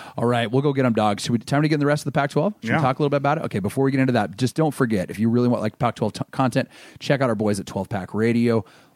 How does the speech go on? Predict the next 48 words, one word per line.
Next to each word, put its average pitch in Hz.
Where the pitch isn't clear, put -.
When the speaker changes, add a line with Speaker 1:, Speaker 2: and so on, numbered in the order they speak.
Speaker 1:
Love 123
what 143
they 135
do. 120
This 120
is 104
really 143
is 104
the, 127
the 139
Pac-twelve 135
podcast 117
you 104
should -
get, -
you 98
should 95
go 127
to. 123
Max 117
Meyer 113
from 101
Sports 117
Illustrated 110
there 107
talking 117
about 123
gambling. 120
I 110
think 95
best 127
way, 123
search 139
for 147
them 135
on 101
Twelve 117
Pack 120
Radio, 110
wherever 131
you 139
get 127
your 104
podcasts. 107
Follow 160
them 113
on 95
Twitter. 117